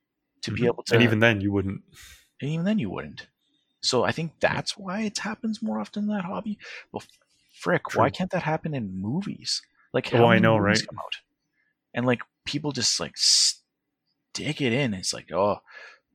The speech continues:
Speaker 1: you know, I, I wanna only
Speaker 2: How does
Speaker 1: talk
Speaker 2: that
Speaker 1: about"
Speaker 2: knife feel in your gut? Let me twist it around a little bit, and then you can tell me again. I know.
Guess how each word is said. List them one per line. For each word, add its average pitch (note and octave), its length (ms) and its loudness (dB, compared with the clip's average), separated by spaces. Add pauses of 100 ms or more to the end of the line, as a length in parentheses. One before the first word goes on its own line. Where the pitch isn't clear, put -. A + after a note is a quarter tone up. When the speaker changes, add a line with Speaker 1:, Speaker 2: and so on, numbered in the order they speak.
(680)
Speaker 1:
you G2+ 120 -4
know, F#2 340 -6
I, G#2+ 280 2
I G#2 140 -2
wanna A2 240 -2
only A2+ 180 -2
Speaker 2:
How B2+ 60 6
does B2 120 6
Speaker 1:
talk - 0 -
Speaker 2:
that C3+ 140 8
Speaker 1:
about" - 0 -
Speaker 2:
knife C3 220 4
feel B2+ 180 8
in A#2 80 4
your A2 80 4
gut? G#2+ 200 6
Let A#2 100 2
me A2 100 2
twist - 360 4
it A#2 60 6
around A2 300 6
a G#2 60 -2
little G2 160 -2
bit, F#2+ 160 -4
and G2+ 100 -4
then G2 220 -2
you G2+ 100 -2
can G2 40 -4
tell G2+ 180 -2
me G2 180 -4
again. F#2+ 320 -4 (760)
I A#2+ 140 6
know. A2 280 6